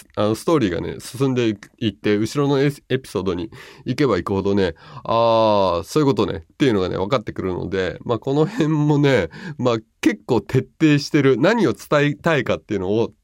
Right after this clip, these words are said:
徹底してるドラマなのかなっていう風に思いました、僕は。はい。なので、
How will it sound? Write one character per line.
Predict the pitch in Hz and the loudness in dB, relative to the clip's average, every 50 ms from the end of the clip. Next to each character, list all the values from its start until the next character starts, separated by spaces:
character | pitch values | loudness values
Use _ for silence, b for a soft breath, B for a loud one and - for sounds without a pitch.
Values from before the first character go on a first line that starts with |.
| _ - | _ -2
徹 | - 135 131 131 _ - | -2 -2 -2 -2 _ 2
底 | 165 156 156 | 2 2 2
し | 147 - | 0 0
て | - 165 156 | 0 2 4
る | 160 170 151 - B B B B B B B | 4 4 4 2 B B B B B B B
ド | 123 | 0
ラ | 123 131 131 | 2 2 4
マ | 139 135 | 4 4
な | 139 131 | 4 4
の | 110 92 | 2 2
か | 80 82 | 0 -2
な | 85 85 87 87 | -4 -2 -2 -4
っ | 95 | -6
て | - - - 113 | -8 -6 -2 0
い | 110 | 0
う | 107 | 0
風 | 110 110 95 | 0 0 -2
に | 92 92 90 87 - - _ _ - | -2 -2 -4 -6 -8 -10 _ _ -6
思 | - 107 101 104 98 | -4 0 2 2 2
い | 98 | 2
ま | 95 92 | 2 0
し | 90 - | -2 -4
た、 | - | -10
僕 | 85 82 85 85 - 90 | -10 -10 -10 -10 -8 -8
は。 | 87 90 85 - _ | -8 -8 -8 -12 _
は | _ - - - 110 107 95 | _ -16 -6 -4 -2 -2 -2
い。 | - - b b b b - | -4 -8 b b b b -4
な | 147 190 202 196 | 0 2 4 4
の | 160 127 | 2 2
で、 | 110 104 104 101 98 87 - | 2 4 4 4 2 2 -2